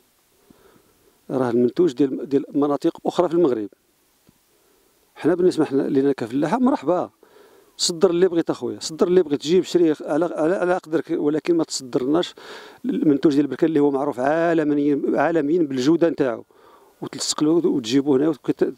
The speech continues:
كتعطيه التيكي ديال بركان. هذه ما نق-، ما غاديش نقبلوها حنا الفلاحة الصغار،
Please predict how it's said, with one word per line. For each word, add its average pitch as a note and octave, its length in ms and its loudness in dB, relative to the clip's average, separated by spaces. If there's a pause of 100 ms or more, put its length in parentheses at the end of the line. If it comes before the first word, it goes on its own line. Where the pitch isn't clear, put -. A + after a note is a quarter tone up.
(100)
كتعطيه - 720 -2
التيكي D3 340 -2
ديال C3+ 160 2
بركان. A2 300 -10 (640)
هذه D3 280 2
ما D3+ 120 2
نق-، - 140 -10
ما D3+ 120 0
غاديش C#3 260 -2
نقبلوها C3 400 0
حنا B2 120 -4
الفلاحة A#2+ 340 -6
الصغار، B2 360 -6